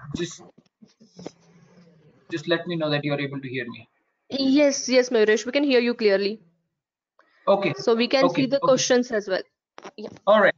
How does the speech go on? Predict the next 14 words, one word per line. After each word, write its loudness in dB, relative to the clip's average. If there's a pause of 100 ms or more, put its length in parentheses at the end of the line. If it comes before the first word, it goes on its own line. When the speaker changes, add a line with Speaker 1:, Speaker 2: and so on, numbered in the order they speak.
(240)
Speaker 1:
Okay. -2 (100)
Very 0
good. -6
Thank -2
you. -8
Thanks -2
for, 0
uh, 2 (220)
thanks -8
for -4
the -14
feedback. -10
So, 4 (300)
um, 0